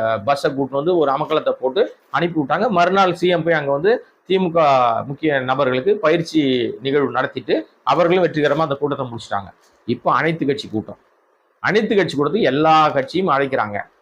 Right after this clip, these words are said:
அதுல தாவேக்காக்கும் அழைப்பு போயிருக்கு. இப்ப தாவேக்கா சார்புல புசி ஆனந்த் போறாருன்னு வச்சுங்களேன், இங்க தாங்க சிக்கலே வரும்.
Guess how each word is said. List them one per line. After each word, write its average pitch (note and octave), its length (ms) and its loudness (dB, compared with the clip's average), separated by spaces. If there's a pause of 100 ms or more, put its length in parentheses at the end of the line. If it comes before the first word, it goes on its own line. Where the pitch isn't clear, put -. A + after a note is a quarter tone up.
அதுல D3 220 0 (140)
தாவேக்காக்கும் C3 720 0
அழைப்பு A#2+ 220 -4
போயிருக்கு. G#2+ 320 -4 (240)
இப்ப - 200 -8
தாவேக்கா G3 460 4
சார்புல A#2 420 0 (560)
புசி D#3+ 280 -2
ஆனந்த் F3+ 340 0
போறாருன்னு C#3 400 2
வச்சுங்களேன், G#2+ 440 -6 (1080)
இங்க D#3 340 2
தாங்க F#3 220 0
சிக்கலே D3+ 440 0
வரும். B2+ 240 0